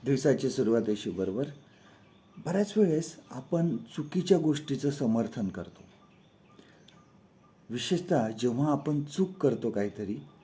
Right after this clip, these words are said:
त्यावेळेस आपण त्याचं समर्थन करतो की "मी हे का केलं?" किंवा "नाही, अशामुळे हे असं झालं" आणि अशा प्रकारे आपण समर्थन करतो. बऱ्याच वेळेस हे आपल्या मुलांच्या बाबतीत आपण करत असतो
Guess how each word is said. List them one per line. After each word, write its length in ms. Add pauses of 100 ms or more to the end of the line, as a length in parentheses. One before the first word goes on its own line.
(400)
त्यावेळेस 420
आपण 240
त्याचं 260
समर्थन 640
करतो 420
की 60
"मी 160
हे 160
का 240
केलं?" 340 (640)
किंवा 300
"नाही, 280
अशामुळे 600
हे 180
असं 300
झालं" 340 (440)
आणि 160
अशा 220
प्रकारे 400
आपण 260
समर्थन 600
करतो. 400 (580)
बऱ्याच 360
वेळेस 300
हे 60
आपल्या 280
मुलांच्या 500
बाबतीत 420
आपण 240
करत 320
असतो 220